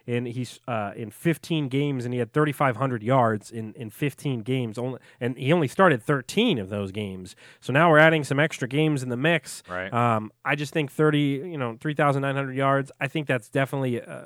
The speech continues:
Speaker 1: obtainable for Ryan Fitzpatrick. I don't think he's gonna get over thirty-one and a half passing touchdowns, but I do think he'll get that, that yardage, and I think Washington football team will make the playoffs. So I'm saying yes to that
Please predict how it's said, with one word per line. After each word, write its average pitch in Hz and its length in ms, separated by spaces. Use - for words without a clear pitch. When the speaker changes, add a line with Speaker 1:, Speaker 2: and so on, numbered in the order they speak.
Speaker 1:
obtainable 139 600
for - 100
Ryan 120 220
Fitzpatrick. 135 480
I 117 60
don't 127 180
think 185 140
he's 196 160
gonna 202 220
get 202 160
over 190 240
thirty-one 196 380
and 190 100
a 185 60
half 185 220
passing 180 340
touchdowns, 120 540
but 143 300
I 117 100
do 139 160
think 143 200
he'll 120 160
get 117 180
that, 110 280
that 110 160
yardage, 131 440
and 123 280
I 107 80
think 113 260
Washington 107 280
football 104 240
team 95 260
will 101 120
make 95 200
the - 60
playoffs. - 320
So - 120
I'm 101 120
saying 92 280
yes 151 400
to 110 100
that 107 300